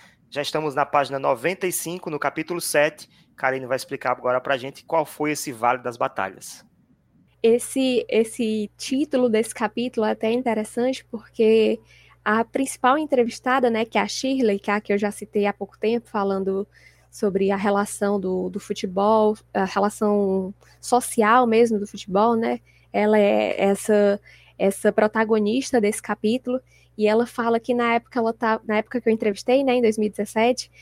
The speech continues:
Speaker 2: ela tava escrevendo alguns livros também, e o título de um dos livros era esse, Vale das Batalhas. Então eu trouxe pra,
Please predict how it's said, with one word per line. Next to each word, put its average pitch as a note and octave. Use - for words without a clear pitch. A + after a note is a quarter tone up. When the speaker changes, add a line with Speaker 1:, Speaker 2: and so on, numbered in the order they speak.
Speaker 2:
ela G#3+
tava A#3+
escrevendo B3+
alguns A3+
livros A#3
também, A3+
e A#3+
o A#3+
título C#4
de B3+
um B3+
dos B3
livros A#3+
era B3+
esse, G#3+
Vale A3
das B3
Batalhas. F#3+
Então A3+
eu A#3
trouxe A#3
pra, A#3